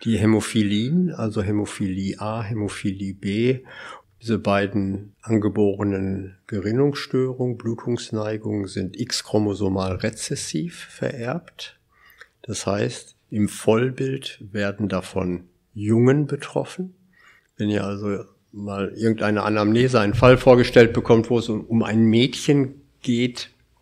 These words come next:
ist die Verdachtsdiagnose Hämophilie A oder B sehr, sehr, sehr unwahrscheinlich. Ähm, das kann schon mal erklärt sein dadurch, dass sie möglicherweise Konduktorin ist.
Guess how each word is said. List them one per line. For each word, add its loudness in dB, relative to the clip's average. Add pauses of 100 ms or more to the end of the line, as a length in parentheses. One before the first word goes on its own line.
(1120)
ist 0
die 4
Verdachtsdiagnose 0
Hämophilie -4
A -4
oder -4
B -6
sehr, 2
sehr, -2
sehr 0
unwahrscheinlich. -6
Ähm, -6 (400)
das 0
kann 10
schon 4
mal 6
erklärt -2
sein -2
dadurch, -4
dass -4
sie -6
möglicherweise -4
Konduktorin -6
ist. -18